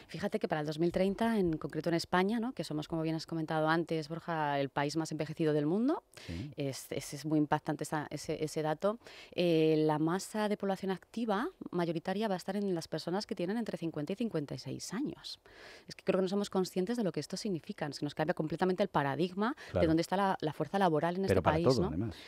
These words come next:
Speaker 1: Para todo, para
Speaker 2: Sí,
Speaker 1: todo,
Speaker 2: sí.
Speaker 1: socialmente, por supuesto, y muchas otras facetas.
Speaker 2: Oye, en el libro haces hincapié en una fecha concreta, que parece muy lejana, pero vamos, no le queda mucho, que es el dos mil sesenta, fecha en la
Speaker 1: Ujú.
Speaker 2: que aseguras que habrá más personas mayores de sesenta y cinco años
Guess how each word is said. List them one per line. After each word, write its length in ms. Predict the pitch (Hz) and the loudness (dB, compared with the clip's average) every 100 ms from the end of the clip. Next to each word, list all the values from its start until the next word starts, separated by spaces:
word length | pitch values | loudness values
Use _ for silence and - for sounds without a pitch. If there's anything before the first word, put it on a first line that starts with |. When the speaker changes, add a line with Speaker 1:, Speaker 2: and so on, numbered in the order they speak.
| - - | -18 -6
Speaker 1:
Para 140 | 165 | -2
todo, 260 | 214 262 147 _ | 0 -2 -8 _
para 120 | 160 | -2
Speaker 2:
Sí, 60 | 190 | 4
Speaker 1:
todo, 160 | 208 170 | 4 4
Speaker 2:
sí. 40 | |
Speaker 1:
socialmente, 480 | 160 165 151 175 190 | 4 4 4 4 2
por 140 | 170 | -4
supuesto, 360 | 165 160 170 196 | -4 -4 -4 -2
y 60 | |
muchas 240 | 175 160 165 | -2 -2 -6
otras 160 | 165 | -6
facetas. 480 | - 147 160 160 151 - | -8 -6 -6 -6 -12 4
Speaker 2:
Oye, 160 | 127 | 8
en 60 | 123 | 8
el 120 | 110 | 8
libro 260 | 123 143 151 | 6 6 6
haces 240 | 139 135 | 4 0
hincapié 280 | 127 110 123 | 2 4 4
en 80 | 123 | 2
una 160 | 110 | 2
fecha 240 | 107 110 104 | 0 0 2
concreta, 500 | 90 87 165 220 262 - | 2 2 4 4 2 -4
que 320 | - 69 71 - | -8 -6 -6 -4
parece 240 | 78 - | -4 -2
muy 140 | 85 | 0
lejana, 280 | 82 92 101 | 0 2 2
pero 140 | 135 76 | 2 0
vamos, 300 | 87 92 67 | 0 -2 -6
no 280 | 67 78 78 | -6 -2 -2
le 80 | 78 | -2
queda 180 | 78 | -2
mucho, 320 | 85 98 - 160 | 0 2 2 2
que 100 | 104 | 2
es 100 | 139 | 4
el 120 | 127 | 6
dos 160 | 110 | 6
mil 160 | 101 131 | 4 2
sesenta, 560 | 143 - 139 120 62 - | 0 4 2 2 -4 -4
fecha 300 | - 160 127 | -4 2 4
en 60 | |
la 60 | 117 | 4
Speaker 1:
Ujú. 40 | |
Speaker 2:
que 60 | 107 | 2
aseguras 360 | - 95 113 | -2 2 0
que 100 | - | 2
habrá 260 | 87 92 98 | 2 2 2
más 260 | 92 101 120 | 2 2 4
personas 440 | 113 - 107 104 | 0 0 -2 0
mayores 340 | 101 101 107 104 | 0 0 0 -2
de 80 | |
sesenta 420 | 104 98 - 95 92 | -4 -4 -4 -4 -4
y 60 | |
cinco 360 | - 117 113 117 | -2 -2 4 4
años 380 | 120 143 175 | 6 2 -2